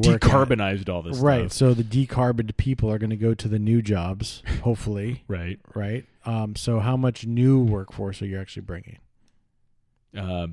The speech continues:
Speaker 2: debatable, but it sounds really great for these talking points. Um,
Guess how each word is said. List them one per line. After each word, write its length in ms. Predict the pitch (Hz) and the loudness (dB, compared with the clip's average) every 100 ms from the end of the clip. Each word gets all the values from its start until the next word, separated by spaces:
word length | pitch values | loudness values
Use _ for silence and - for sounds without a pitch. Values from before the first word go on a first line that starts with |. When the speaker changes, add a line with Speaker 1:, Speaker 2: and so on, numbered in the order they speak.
| - - | -12 -10
Speaker 2:
debatable, 500 | 92 98 98 104 95 | -4 -2 0 -2 -2
but 160 | 90 | -6
it 100 | 90 | -8
sounds 260 | - 90 80 | -10 -10 -10
really 180 | 82 80 | -10 -10
great 280 | 82 80 - | -10 -12 -12
for 200 | 87 76 | -14 -12
these 180 | 73 | -14
talking 320 | - - - - | -10 -8 -8 -12
points. 240 | - - 1077 1077 - - - - - _ - - | -16 -18 -20 _ -20 -20 -20 -20 -20 _ -20 0
Um, 440 | 123 123 123 123 | 4 6 4 2